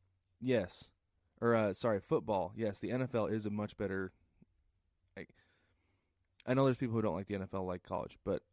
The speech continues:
the N F L is a better product overall than college football because of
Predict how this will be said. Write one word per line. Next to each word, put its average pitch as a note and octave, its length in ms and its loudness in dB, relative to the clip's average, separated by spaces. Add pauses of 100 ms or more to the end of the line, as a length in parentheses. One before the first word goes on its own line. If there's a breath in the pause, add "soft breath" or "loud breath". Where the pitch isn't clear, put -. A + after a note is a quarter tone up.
(200)
the A#2+ 120 -4
N C#3 120 -2
F C#3+ 120 -2
L A#2+ 100 4
is G#2+ 120 2
a G2+ 40 -4
better G2 200 0
product - 520 -4
overall G2+ 680 0
than F#2 420 -8
college F2 280 -6
football F2+ 280 -4
because F#2+ 400 -8
of F2+ 240 -4